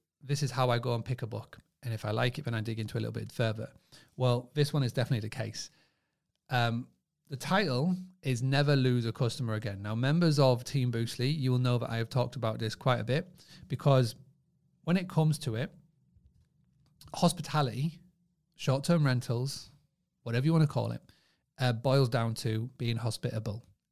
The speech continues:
It boils down to the guest experience. It boils down to the reviews that you get, 'cause we live and die by our reviews. If you give a guest a fantastic experience, they're gonna give you great reviews and they're gonna talk about you time and time again. And that's how you get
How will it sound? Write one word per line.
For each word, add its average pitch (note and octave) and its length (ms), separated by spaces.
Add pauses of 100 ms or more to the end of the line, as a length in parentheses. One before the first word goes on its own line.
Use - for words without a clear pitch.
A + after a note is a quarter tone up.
It B2 140
boils C3 240
down A#2+ 220
to A#2+ 80
the A2+ 100
guest B2 380
experience. A2+ 600
It A#2+ 80
boils B2+ 280
down A#2+ 180
to B2 80
the A2+ 100
reviews A#2 520
that A2 80
you A2 160
get, A2 200
'cause A#2+ 140
we C#3 140
live C3+ 260
and B2+ 160
die A#2 240
by A2 220
our A2 180
reviews. G#2 460 (400)
If A#2+ 100
you C3+ 220
give B2 180
a A#2+ 80
guest A#2 400 (140)
a A#2 80
fantastic A2+ 640
experience, B2 540
they're A#2 160
gonna A#2+ 180
give A2+ 160
you A2+ 80
great A#2+ 240
reviews C3+ 400
and A#2+ 100
they're A#2+ 80
gonna A#2 200
talk A#2+ 300
about A#2 200
you A2+ 100
time A2+ 280
and G#2 80
time G#2 220
again. C3+ 300 (680)
And C#3+ 140
that's B2 180
how A#2 120
you A2+ 140
get A2 280